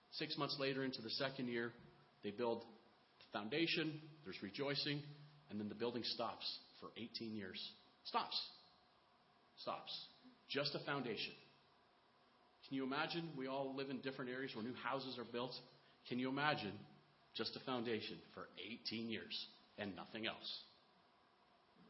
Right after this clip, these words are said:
Chapter five, verse one. Then the prophet Haggai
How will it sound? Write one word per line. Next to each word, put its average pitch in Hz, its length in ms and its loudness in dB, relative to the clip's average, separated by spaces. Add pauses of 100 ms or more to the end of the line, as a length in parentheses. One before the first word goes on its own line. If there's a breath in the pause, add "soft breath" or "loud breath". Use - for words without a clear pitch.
(920)
Chapter 131 320 2
five, 139 260 6 (2250)
verse 117 220 0
one. 104 180 2 (1700)
Then 247 100 6
the 262 80 6
prophet 214 420 2
Haggai 139 420 4